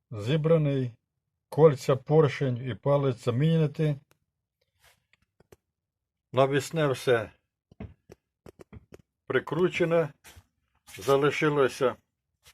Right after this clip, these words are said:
стартер і залить масло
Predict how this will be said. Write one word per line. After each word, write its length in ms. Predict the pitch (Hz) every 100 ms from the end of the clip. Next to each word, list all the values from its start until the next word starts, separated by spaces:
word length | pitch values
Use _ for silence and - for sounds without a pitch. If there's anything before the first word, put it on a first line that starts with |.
| - - - _ - - _
стартер 760 | - - 156 180 165 180 165 - - - - - _ _ - - - - - _ _ _ 87 _ _ _ 82 80 _ _ _ _ _ _ _ -
і 280 | 156 190 190 - _ _ _ _ _ _ _ _ - - - _
залить 520 | 104 131 143 156 -
масло 520 | 139 160 165 156 151